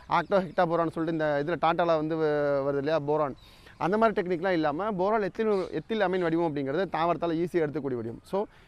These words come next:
இந்த boraal எத்திலமைன் வடிவத்தை இவங்க வந்து பத்து சதவீதம் boron அப்படிங்கிற பே-, boraal எத்திலமைன் வடிவத்துல வழங்குறாங்க. இதை தாண்டி பாத்தீங்கன்னா, liquid calcium அப்படிங்கிற பெயர்ல லெவன் பர்சன்டேஜ், பதினோரு சதவீதம் calcium oxide வடிவத்துல இவங்க கொடுக்குறாங்க. So, சி என் நம்ம கொடுத்தாலும் plus வந்து பொட்டா-,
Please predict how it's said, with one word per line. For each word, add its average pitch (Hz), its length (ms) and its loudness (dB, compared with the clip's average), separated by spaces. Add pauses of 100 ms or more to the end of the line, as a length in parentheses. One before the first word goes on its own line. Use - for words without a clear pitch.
இந்த 190 220 0
boraal 220 300 4
எத்திலமைன் 202 360 0
வடிவத்தை 160 420 0
இவங்க 180 260 0
வந்து 165 180 0
பத்து 160 280 -2
சதவீதம் 170 360 -2
boron 151 300 0
அப்படிங்கிற 135 280 -4
பே-, 131 140 0
boraal 147 340 -2
எத்திலமைன் 147 280 -2
வடிவத்துல 131 380 -4
வழங்குறாங்க. 127 440 -6 (420)
இதை 233 200 4
தாண்டி 254 60 2
பாத்தீங்கன்னா, 214 340 -2 (140)
liquid 175 440 -4
calcium 170 300 -2
அப்படிங்கிற 147 320 -4
பெயர்ல 127 420 -4 (240)
லெவன் 165 320 -2
பர்சன்டேஜ், 165 460 -4 (360)
பதினோரு 160 320 -2
சதவீதம் 160 440 -4
calcium 160 440 -2
oxide 185 280 0
வடிவத்துல 147 380 -2
இவங்க 123 240 -6
கொடுக்குறாங்க. 113 240 -10 (400)
So, 226 140 4
சி 226 240 2
என் 262 80 2
நம்ம 226 180 0
கொடுத்தாலும் 185 560 0
plus 180 220 -2
வந்து 185 80 -4
பொட்டா-, 165 520 -2